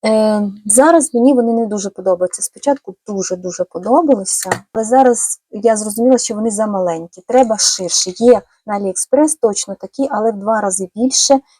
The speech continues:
І оця площадка, що вимірює, вона в два рази більше. Якщо побачите, купуйте краще той, який в два рази більше площадка. Тому що іноді треба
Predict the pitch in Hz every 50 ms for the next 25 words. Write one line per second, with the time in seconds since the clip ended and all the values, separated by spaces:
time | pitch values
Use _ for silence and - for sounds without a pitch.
0 | _ - 208 208 202 - - 202 - _ 190 190 185 - - - 254 294 285 _
1 | - 240 - - - 220 208 214 214 208 208 214 208 202 196 190 185 196 208 247
2 | 262 240 202 202 208 - 190 185 185 185 180 175 165 170 - - - - _ _
3 | _ _ _ _ - 208 - - - 240 240 - 208 226 254 285 294 - - -
4 | - - 190 - - 220 - - 202 - 190 202 208 202 - - - _ _ _
5 | _ _ _ _ _ _ _ _ _ _ - 247 254 277 302 302 294 233 208 -
6 | _ - - 233 240 233 226 208 196 196 220 226 220 202 190 196 196 185 190 202
7 | 196 - - - - - 190 196 - - - - - - - _ _ _ _ _
8 | _ _ _ _ _ _ _ _ - - - - - _ _ _ - - 226 233
9 | 233 - - 240 247 233 233 220 196 196 214 - - 208 208 202 190 190 196 190
10 | -